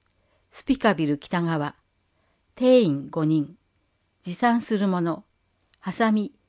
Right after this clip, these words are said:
小物入れ、メジャー。用意できる人。参加費、材料費、各自用意してください。申し込み問い合わせ。エヌピーオー法人、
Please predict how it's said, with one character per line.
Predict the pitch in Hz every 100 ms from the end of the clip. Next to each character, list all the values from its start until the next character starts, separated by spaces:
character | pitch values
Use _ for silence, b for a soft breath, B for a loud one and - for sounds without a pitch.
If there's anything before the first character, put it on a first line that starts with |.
| _ _ -
小 | 220
物 | 262 254 185
入 | 143
れ、 | 123 - _ _ _ 165
メ | 165
ジ | 156
ャ | 190 151
ー。 | - _ _ _ _ _ -
用 | 214 220
意 | 151
で | 156
き | 190
る | 175
人。 | 165 - - _ _ _ _ _ _ _ _ _
参 | - 247 240
加 | -
費、 | - 127 - _ _ _ _
材 | 185 196
料 | 180 175
費、 | 165 160 - _ _ _ _ _ -
各 | 214 -
自 | 226 233
用 | 226 226
意 | 190
し | -
て | 151
く | 135
だ | 131
さ | -
い。 | 127 _ _ _ _ _ _ _ _ _ -
申 | 220 247
し | -
込 | 185
み | 160
問 | 175 160
い | 160
合 | 156
わ | 147
せ。 | 147 - _ _ _ _ _ _
エ | 190
ヌ | 226 262
ピ | 262 226
ー | 170
オ | 151
ー |
法 | 143 160 151
人、 | 151 143